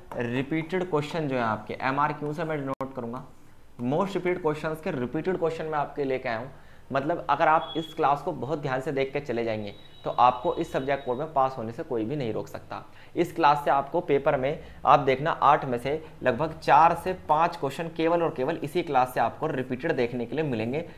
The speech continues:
तो ये class आपके pass होने के लिए काफ़ी है, जिसमें हम बात करेंगे भारत की सरकार की और भारत में होने वाली politics की, यानी कि राजनीति की।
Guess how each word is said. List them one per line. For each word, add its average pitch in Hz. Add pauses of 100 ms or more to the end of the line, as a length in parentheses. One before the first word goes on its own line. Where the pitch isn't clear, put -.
(140)
तो 160
ये 135
class 151
आपके 139
pass 139
होने 117
के 127
लिए 151
काफ़ी 113
है, 139 (300)
जिसमें 143
हम 165
बात 135
करेंगे 143
भारत 127
की 147
सरकार 110
की 160 (220)
और 131
भारत 117
में 139
होने 117
वाली 113
politics 113
की, 143
यानी 107
कि 156
राजनीति 98
की। -